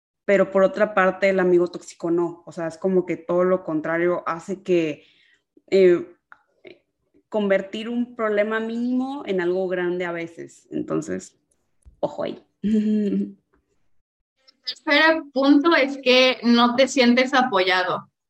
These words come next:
Speaker 2: O sea, y esto pasa un montón, sobre todo de que algo que he notado es que las relaciones ahorita de amigos,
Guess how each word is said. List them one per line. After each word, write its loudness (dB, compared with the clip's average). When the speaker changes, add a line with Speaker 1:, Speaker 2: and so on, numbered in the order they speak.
Speaker 2:
O 2
sea, 6
y 6
esto 2
pasa 4
un 6
montón, 4
sobre 2
todo 4
de 2
que 2
algo 2
que 2
he 4
notado 4
es 2
que -2
las 4
relaciones 2
ahorita 2
de -2
amigos, 0